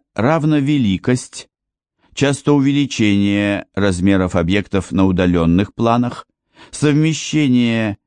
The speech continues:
нескольких ракурсов в изображении одного предмета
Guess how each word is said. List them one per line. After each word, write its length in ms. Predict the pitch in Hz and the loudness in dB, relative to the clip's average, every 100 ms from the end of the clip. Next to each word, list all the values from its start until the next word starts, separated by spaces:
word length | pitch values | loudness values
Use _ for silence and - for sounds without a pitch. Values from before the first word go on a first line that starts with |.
| _ | _
нескольких 680 | - 117 107 - 95 101 87 | 0 0 0 -2 -2 -2 -2
ракурсов 680 | 85 92 - 120 110 127 120 | 0 0 0 -2 -2 -2 -2
в 80 | 107 | -2
изображении 720 | 98 101 95 90 107 104 98 | 0 0 0 0 2 2 2
одного 420 | 92 85 87 90 | 0 0 0 0
предмета 640 | 76 78 69 123 165 170 | -2 -6 -2 -2 0 -2